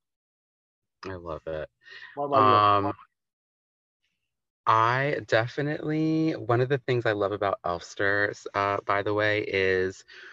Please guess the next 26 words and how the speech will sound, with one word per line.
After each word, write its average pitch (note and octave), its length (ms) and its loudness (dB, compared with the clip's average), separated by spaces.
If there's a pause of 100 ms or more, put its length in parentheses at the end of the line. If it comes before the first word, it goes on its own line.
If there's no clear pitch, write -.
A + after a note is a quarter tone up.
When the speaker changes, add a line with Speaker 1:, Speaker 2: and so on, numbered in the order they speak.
(260)
Speaker 1:
we B2 280 0
have C3+ 260 2
such - 320 0
a, A2+ 80 2
and A2+ 140 2
maybe B2+ 200 2
just C3 160 -12
'cause G#2 140 -6
we've G#2+ 120 -6
been G2 160 -2
doing F#2 260 -2
it G2 220 -4
for A2+ 140 2
a G#2 60 4
long G2+ 260 0
time, G#2 260 -2
but F#2+ 180 2 (100)
we, G2+ 340 -2
we're G2+ 140 0
such - 320 -2
a A2 60 2
well-oiled F#2+ 640 2
machine. F#2+ 640 -4 (140)
So, G#2 240 2
like, G2 260 2
literally, G#2+ 600 4